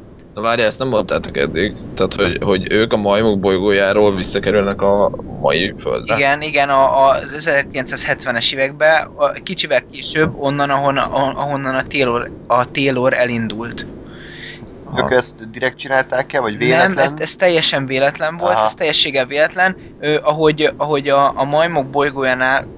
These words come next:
Speaker 2: úgy indul az egész film, hogy az űrhajón vagyunk, és, ö, a Taylorék az ezerkilencszázhetvenes évekből elindulnak, vagy hatvanas évekből, vagy valahonnan így ebből a tájékból elindulnak,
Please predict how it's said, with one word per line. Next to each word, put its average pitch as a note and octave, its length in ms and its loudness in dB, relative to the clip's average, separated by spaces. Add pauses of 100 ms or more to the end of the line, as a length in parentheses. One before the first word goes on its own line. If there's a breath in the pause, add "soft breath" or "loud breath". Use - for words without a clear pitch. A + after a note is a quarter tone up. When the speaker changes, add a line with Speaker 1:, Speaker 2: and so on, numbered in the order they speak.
(140)
Speaker 2:
úgy D3 180 -10
indul C#3 280 -2
az A#2+ 140 -2
egész C3 380 -4
film, B2+ 300 -2 (720)
hogy C3 140 -2
az B2 160 -2
űrhajón B2+ 480 2
vagyunk, B2 420 0 (400 loud breath)
és, C3 340 2
ö, C3 160 4
a B2 100 4
Taylorék C#3+ 600 2
az C3+ 160 -6
ezerkilencszázhetvenes C3 1300 0
évekből B2 640 2
elindulnak, A#2 800 -2
vagy B2 160 -8
hatvanas A#2+ 500 -2
évekből, C3+ 280 0
vagy A#2 180 -4
valahonnan B2 500 -2
így B2+ 340 -8
ebből A#2 240 -6
a A#2 80 -4
tájékból C#3+ 520 0 (400 loud breath)
elindulnak, C#3+ 640 0